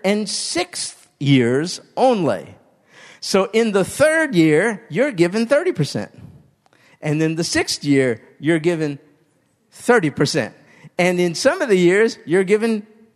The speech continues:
twenty percent. You're never just given ten percent. So I'll tell you this. If you want to continue tithing, why don't we just get serious and do it the way it says in the Bible? It's not a mere ten percent.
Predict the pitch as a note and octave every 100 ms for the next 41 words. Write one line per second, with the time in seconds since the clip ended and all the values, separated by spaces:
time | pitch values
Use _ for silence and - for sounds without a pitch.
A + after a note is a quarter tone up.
0 | _ - A4 A4+ G3+ F3 D3+ G#2 D3+ A3
1 | D4 E4+ B3 E3+ C3+ B2+ A#2+ G2+ - _
2 | _ - F3 C#3+ - - G#2 - - -
3 | G#3+ G#3 - G#2 - _ _ _ _ _
4 | - - _ _ _ E3 E3 F#3 D4+ D4+
5 | D4+ A#3 - F3 A3 A#3+ G#3 D3 G#3+ F4+
6 | D#4+ C#3+ A#2 G3+ F3+ - - _ _ _
7 | _ _ _ _ _ _ _ _ _ _
8 | - C#3 D3 C3+ C#3 B2+ D3+ - - -
9 | D#3+ - - G#3+ A3 F3+ C3+ B2 D#3+ E3
10 | D#3+ D3 D3+ D3+ - D#3 D3 D#3 D3+ D#3
11 | G#3+ E4 - - _ _ _ _ _ _
12 | _ _ _ - - G4 A4 F4+ A#2+ A2
13 | - A#2+ G2+ A2 - E3 F#4